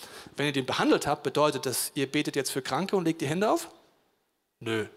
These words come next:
"Ihr seid für Witwen und Waisen da und überlegt, was das heute heißt und gebt euer Geld dafür?" "Nö."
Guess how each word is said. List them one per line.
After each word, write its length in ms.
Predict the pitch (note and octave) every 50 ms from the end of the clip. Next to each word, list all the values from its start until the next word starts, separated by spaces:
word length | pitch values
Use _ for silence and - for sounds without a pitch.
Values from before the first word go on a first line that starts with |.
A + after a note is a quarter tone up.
| - _ _ _ _ _ _ _ _ _ - - - - - - - - - - _ -
"Ihr 80 | D3+ C3+
seid 180 | D#3 D3 C#3+
für 300 | - - D3+ C#3 C3 B2+
Witwen 300 | D3+ E3+ - - G3+ E3+
und 120 | D3+ C#3 B2+
Waisen 340 | A#2 B2 D3 D#3 F#3+ F3+
da 220 | E3 F#3 F#3+ G3+ F#3+
und 80 | F#3
überlegt, 380 | D#3 - C#3 - C#3+ D3+ - -
was 100 | C#3+ -
das 140 | C3+ B2+ -
heute 260 | C3 B2+ C3+ A#2+ -
heißt 300 | - A#2+ D3+ F#3 - -
und 80 | E3+ D3
gebt 160 | - - -
euer 140 | C3+ B2+ A#2
Geld 200 | A2 B2 C3+ -
dafür?" 300 | F3 - - C#4 D#4 - - - - _ _ _ _ _ _ _ _ _ _ _ _
"Nö." 520 | B2 A2+ A2+ C#3 B2 B2 C#3+ D#3+ D#3+ B2+